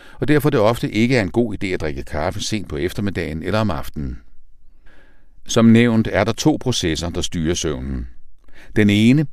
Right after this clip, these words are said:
søvnpresset, har vi netop været igennem. Den anden proces handler om døgnrytme. Den døgnrytmeregulerende proces bliver styret af et lille område i hjernen,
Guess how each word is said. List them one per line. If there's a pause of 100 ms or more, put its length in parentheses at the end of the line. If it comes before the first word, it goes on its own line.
søvnpresset,
har
vi
netop
været
igennem. (800)
Den
anden
proces
handler
om
døgnrytme. (840)
Den
døgnrytmeregulerende
proces
bliver
styret
af
et
lille
område
i
hjernen,